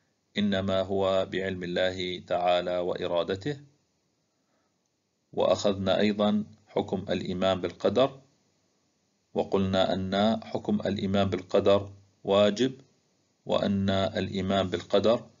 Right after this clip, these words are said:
ركن من أركان الإيمان الستة، التي هي الإيمان بالله عز وجل،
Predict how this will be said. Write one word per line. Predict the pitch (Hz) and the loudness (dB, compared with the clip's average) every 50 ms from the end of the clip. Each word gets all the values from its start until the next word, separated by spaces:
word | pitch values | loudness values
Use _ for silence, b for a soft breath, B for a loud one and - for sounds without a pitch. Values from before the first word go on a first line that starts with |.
| _ _ _ _ _ _ - | _ _ _ _ _ _ -4
ركن | 113 120 113 - 110 | -4 -4 -2 0 2
من | 104 101 101 98 - - 92 - 90 | 2 2 2 0 -2 -4 -4 -2 0
أركان | 92 98 98 - - 101 98 95 92 92 98 - - | -2 -2 -2 -2 -2 0 2 2 2 0 -2 -4 -4
الإيمان | 95 95 98 - - 95 90 95 95 95 92 87 76 - - _ _ - | -4 -4 -4 -6 -8 -6 -4 -2 0 0 0 -2 -4 -8 -14 _ _ -6
الستة، | 95 - - - - 113 - - - - 123 139 143 - - - _ _ _ _ _ _ _ _ - | -4 -4 -4 -4 -4 -6 -6 -6 -2 0 0 0 0 -4 -14 -20 _ _ _ _ _ _ _ _ -2
التي | 98 98 98 95 98 98 92 | 0 0 0 0 -2 -4 -4
هي | 95 98 98 95 101 107 110 - - | -2 0 2 2 2 2 0 -2 -6
الإيمان | 101 98 - 104 95 92 92 92 92 90 | -8 -8 -6 -6 -4 -2 0 0 0 -2
بالله | 87 87 85 87 92 92 92 92 92 87 87 87 92 | -2 -6 -4 -2 0 0 2 0 0 -2 -4 -4 -2
عز | 90 92 90 90 90 90 | 0 0 0 0 0 2
وجل، | 87 87 87 85 95 101 120 139 | 2 2 2 2 2 0 0 0